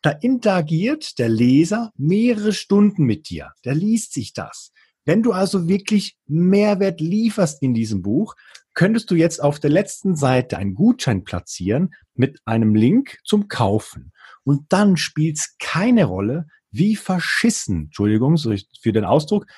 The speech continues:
wie verschissen deine Seite aussieht. Die kann nur noch einen Kaufbutton haben, weil die Leute haben das, die Menschen haben das Vertrauen schon durchs Buch. Das heißt, egal wie, wie schön deine Seite ist, die kommen auf deine Seite und kaufen, weil sie überzeugt sind durch den Content und Mehrwert, den du ihnen vorher geliefert hast.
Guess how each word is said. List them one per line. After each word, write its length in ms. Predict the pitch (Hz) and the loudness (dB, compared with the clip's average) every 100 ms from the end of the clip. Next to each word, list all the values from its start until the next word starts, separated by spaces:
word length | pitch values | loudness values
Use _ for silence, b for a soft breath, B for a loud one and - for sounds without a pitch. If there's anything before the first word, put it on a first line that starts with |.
| b | b
wie 160 | 156 175 | -4 0
verschissen 500 | 160 - 220 226 190 | 0 2 0 0 0
deine 280 | 165 208 | 2 2
Seite 400 | 180 170 196 196 | 2 2 0 -2
aussieht. 400 | - 202 - 143 | -2 -2 0 -2
Die 80 | 139 | -4
kann 200 | - 156 | -2 0
nur 140 | 185 226 | 2 2
noch 160 | 240 | 0
einen 180 | 165 151 | -2 -6
Kaufbutton 840 | - 180 240 - - 123 - 110 | -6 -2 -2 -2 -4 -4 -2 -2
haben, 420 | 92 85 139 247 - _ _ _ _ _ _ | -2 0 0 0 -2 _ _ _ _ _ _
weil 160 | 131 160 | -2 0
die 80 | |
Leute 460 | 156 127 185 208 151 | 2 4 4 2 0
haben 240 | 156 180 | 2 0
das, 180 | 165 - | -2 -4
die 220 | - 113 | -6 -2
Menschen 400 | 117 143 180 160 | 0 0 0 -2
haben 100 | 165 | -2
das 140 | 190 151 | -4 -6
Vertrauen 480 | 156 - 131 170 180 | -8 -4 -2 0 0
schon 160 | 165 | 0
durchs 280 | 165 180 - | 2 0 -2
Buch. 440 | - 262 123 - _ b b b _ | 0 2 2 -2 _ b b b _
Das 140 | - 139 | -6 0
heißt, 180 | 175 170 | 0 2
egal 500 | 147 135 190 226 165 | -2 0 2 2 2
wie, 220 | 170 170 | 2 2
wie 100 | 151 | 0
schön 260 | 151 170 214 | 2 4 4
deine 240 | 160 143 | 4 4
Seite 320 | 123 127 156 | 4 2 2
ist, 380 | 135 208 - - - | 2 0 0 -10 -12
die 120 | - | -6
kommen 260 | - 175 | 0 2
auf 160 | 185 156 | 2 2
deine 220 | 147 143 | 2 2
Seite 280 | 123 120 139 | 2 0 0
und 220 | 151 151 | -2 -4
kaufen, 460 | - 143 196 - 120 | -6 -2 -2 -2 -2
weil 160 | 113 | -2
sie 100 | 127 | -2
überzeugt 800 | 131 104 101 - - 113 135 151 - | -2 -2 -4 -8 -2 0 0 -2 -2
sind 380 | 196 208 - | 0 0 -2
durch 160 | 123 127 | -4 -4
den 220 | 127 120 | -4 -6
Content 560 | - 120 151 151 208 208 | -2 0 0 2 2 2
und 160 | 151 | 0
Mehrwert, 520 | 104 104 107 123 139 135 | 0 0 0 0 -2 -2
den 120 | 123 | 0
du 80 | 135 | 2
ihnen 180 | 147 | 2
vorher 400 | 151 - 107 113 | 2 -2 -2 0
geliefert 480 | 123 156 247 220 - | 0 2 2 0 -6
hast. 320 | 156 - - | -10 -14 -20